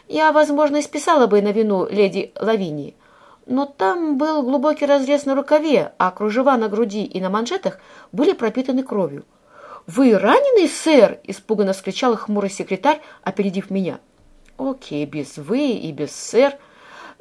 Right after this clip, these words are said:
«Я велю привести врача». «Нет», — сказал Гедеон, и при этом казался таким самоуверенным,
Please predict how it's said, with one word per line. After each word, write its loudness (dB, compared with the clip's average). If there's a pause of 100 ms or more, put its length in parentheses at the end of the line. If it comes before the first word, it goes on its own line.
(140)
«Я 4 (180)
велю 0
привести -2
врача». 2 (560)
«Нет», — 2
сказал 2
Гедеон, 2 (380)
и 2
при 2
этом 2
казался 2
таким -2
самоуверенным, 2